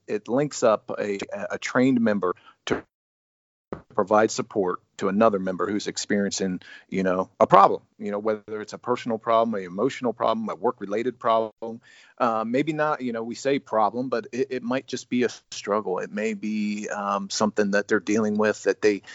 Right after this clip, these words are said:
just need a, a, another lens or another, um, uh, another peer to kinda, um, sift through the woods and, and figure out what, you know, help them.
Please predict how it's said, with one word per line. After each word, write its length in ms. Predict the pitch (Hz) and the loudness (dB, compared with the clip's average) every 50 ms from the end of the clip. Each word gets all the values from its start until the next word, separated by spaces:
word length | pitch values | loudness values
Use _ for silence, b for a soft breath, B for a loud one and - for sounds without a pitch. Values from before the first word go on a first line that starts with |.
| B B B B B | B B B B B
just 240 | - 180 175 - 147 | 4 4 6 6 6
need 240 | 151 160 165 151 151 | 6 6 8 8 8
a, 220 | 147 - 131 123 | 6 6 4 -2
a, 40 | - _ - - | -2 _ -4 -2
another 680 | 107 110 113 110 113 120 117 123 120 113 107 - - - | 0 2 4 4 4 4 6 6 6 4 4 2 0 -2
lens 560 | 98 104 110 113 110 107 104 101 101 - - - | 0 2 2 2 2 0 -2 -4 -6 -8 -10 -8
or 180 | - 107 - 95 | -6 -6 -4 -4
another, 760 | 95 98 101 104 107 104 101 107 104 101 101 101 107 - - | -4 -2 0 0 0 2 4 4 4 4 2 0 -4 -4 -6
um, 840 | 85 104 104 107 107 107 107 107 107 107 - - - - - - _ 95 98 | -6 -6 -6 -6 -6 -6 -6 -6 -8 -10 -12 -12 -16 -20 -20 -20 _ -12 -10
uh, 380 | 95 92 90 92 - - 92 - - - - 104 101 98 101 - | -10 -8 -8 -12 -12 -14 -16 -16 -14 -10 -8 -8 -6 -6 -6 -4
another 380 | 101 98 107 104 107 101 98 - | -2 -2 0 2 2 2 2 0
peer 540 | _ - - - - 117 110 110 107 107 104 - | _ -8 -6 -2 0 2 4 4 4 2 0 -2
to 180 | - 104 101 - | -2 -2 -2 -2
kinda, 400 | - - 110 107 104 101 104 - B B B B B B B B | 0 0 2 2 2 2 -2 -4 B B B B B B B B
um, 280 | - 107 107 107 107 - _ _ _ _ - - | -4 -2 0 0 -2 -4 _ _ _ _ -12 -6
sift 380 | - - - 190 175 - - - | -2 2 6 6 6 6 6 4
through 160 | 165 156 151 | 4 4 4
the 100 | 135 135 | 4 2
woods 420 | 120 127 123 131 151 165 156 - 117 | 4 6 8 8 8 6 4 0 -2
and, 180 | 110 107 101 | -2 -2 -2
and 260 | 113 113 110 107 107 | -4 -6 -6 -6 -6
figure 260 | - 131 120 120 123 110 | -4 -4 0 2 4 2
out 120 | 104 - | 2 2
what, 220 | 107 120 120 - _ _ | 0 0 0 -2 _ _
you 120 | - 107 101 | -10 -6 -4
know, 140 | 104 101 92 | -4 -4 -2
help 260 | 117 131 123 - - | 0 0 0 0 -2
them. 240 | 104 95 87 - | -8 -6 -8 -8